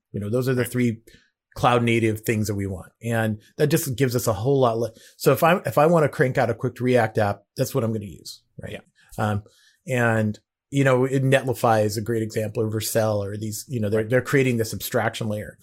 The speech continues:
Speaker 1: But, you know, Netlify and Vercel are both working, uh, they've been partnering with us on the Stargate project. And, um, because they're seeing, like, okay, we wanna have that kind of a, that very light touch,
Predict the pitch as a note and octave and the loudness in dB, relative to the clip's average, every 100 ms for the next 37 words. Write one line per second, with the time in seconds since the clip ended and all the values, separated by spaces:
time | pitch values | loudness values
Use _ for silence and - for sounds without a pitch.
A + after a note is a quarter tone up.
0 | - - _ _ B2 A#2 A2 - _ B2 | -20 -20 _ _ 4 6 4 2 _ -2
1 | A2 G#2 G#2 B2+ C3+ C3 C3 A#2+ A2 A2+ | -2 -2 0 2 2 2 4 4 2 0
2 | - A2+ G#2+ B2+ B2 - G#2+ - G#2 G#2 | 2 4 2 2 0 0 -2 -2 -4 -4
3 | G#2 B2 A2 G2+ G#2+ G#2 A#2 G#2 - G#2+ | -6 -6 -4 -2 -4 -4 -6 -6 -4 -4
4 | G2+ G#2 G#2 - - - A#2+ - E3 F3+ | -4 -8 -8 -8 -10 -10 -10 -4 -4 -4
5 | D3+ B2 - - - _ C#3 B2+ A#2+ A2+ | -8 -10 -12 -14 -18 _ -6 -2 -2 -4
6 | A2 _ _ - C3 A#2+ A#2 A2+ G#2+ _ | -8 _ _ -4 2 4 4 2 -4 _
7 | B2+ B2+ A#2+ G#2+ B2+ B2+ B2 A2+ A2 G#2+ | -4 0 0 2 2 2 -2 0 -2 -4
8 | C3 B2+ A#2+ G#2 D#3 F3 D3+ A#2 A#2 A2 | -4 -2 -2 0 2 2 2 0 0 0
9 | A#2 G#2 A2 G#2+ A2 - _ _ - A2 | -2 -2 -4 -2 -4 -6 _ _ -8 -6
10 | G#2+ A#2+ A#2 G#2 G#2 A#2 A2+ - - - | 2 4 4 0 0 0 0 -6 -10 -2
11 | A#2 A2+ - | -2 -2 -6